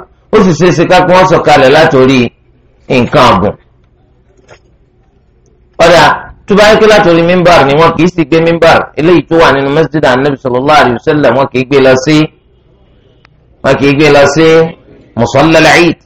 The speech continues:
A jẹ́ pé bóòlù ti wá rí. Aha, wọ́n ní wọ́n gbé lọ. Gbogbo ọ̀rọ̀ tó ń sọ lónìí tí wọ́n gbé lọ, ó túmọ̀ sí pé ẹni tí wọ́n fi build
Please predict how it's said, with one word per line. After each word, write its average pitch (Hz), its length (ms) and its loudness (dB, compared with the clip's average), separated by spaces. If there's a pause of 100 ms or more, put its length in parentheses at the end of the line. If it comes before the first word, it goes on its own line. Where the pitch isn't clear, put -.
(1400)
A 139 80 0
jẹ́ 170 220 2
pé 180 100 2
bóòlù 156 340 2
ti 143 120 -4
wá 143 240 4
rí. 143 140 0 (800)
Aha, 170 360 -2 (220)
wọ́n 269 200 2
ní 277 80 2
wọ́n 220 340 2
gbé 220 120 2
lọ. 196 220 4 (1000)
Gbogbo 170 500 -2
ọ̀rọ̀ 151 240 2
tó 175 120 -2
ń 175 100 2
sọ 170 160 0
lónìí 160 280 2
tí 135 80 -4
wọ́n 165 460 2
gbé 165 160 2
lọ, 143 160 2 (100)
ó 196 140 0
túmọ̀ 226 260 2
sí 160 160 -2
pé 185 180 0 (760)
ẹni 196 240 2
tí 214 120 0
wọ́n 214 260 2
fi 190 160 0
build 196 480 2